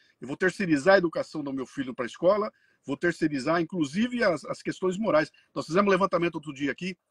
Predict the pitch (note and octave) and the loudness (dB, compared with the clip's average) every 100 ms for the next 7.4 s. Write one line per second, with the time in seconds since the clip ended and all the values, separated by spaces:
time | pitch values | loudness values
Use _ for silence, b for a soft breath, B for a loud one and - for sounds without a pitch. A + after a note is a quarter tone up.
0 | _ - E3+ E3+ G3 G#3 - - _ _ | _ -2 0 4 2 0 -6 -18 _ _
1 | _ _ - - F#3 - F3 F#3+ F3+ D#3+ | _ _ -16 -4 -2 0 2 2 2 -2
2 | C#3+ F3 E3+ F3 E3+ E3 D#3 - F#3+ G3 | -2 -2 -4 -10 -10 -6 -8 0 4 6
3 | B3+ - A3+ G#3 B3 C4+ A#3+ - F#3+ - | 6 4 0 0 -2 -4 -8 -4 -4 -2
4 | E3+ - _ _ _ _ - C#3 D3 C3+ | -6 -6 _ _ _ _ -6 0 2 0
5 | - D3+ D#3+ D3 C3 B2 - B2+ B2+ C3 | -4 -4 -2 -4 -4 -6 -6 -6 -6 -8
6 | - G3+ F#3+ D#3 - F3 E3+ E3+ E3+ - | -4 -4 -2 -2 0 -2 -2 -8 -8 -8
7 | C3 A2 - | -6 -8 -10